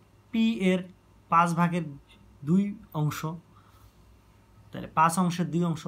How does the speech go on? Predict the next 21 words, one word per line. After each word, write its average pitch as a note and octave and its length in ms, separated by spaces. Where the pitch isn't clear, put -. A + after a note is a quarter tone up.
অর্থাৎ D#3+ 320
পাঁচ D#3+ 200
ভাগের D3+ 260
দুই D3+ 140
ভাগ। D3 180
তাহলে D3 300
এই E3+ 60
পি G3 160
আর C3 200
এই F3 160
দুই D#3+ 260
আমরা D3 260
গুণ D3 120
করি, D3 200
কারণ C#3+ 360
আমরা C#3 260
জানি C3+ 220
এর, D#3 200
এটার C#3+ 240
অর্থ C#3+ 240
হলো D3+ 260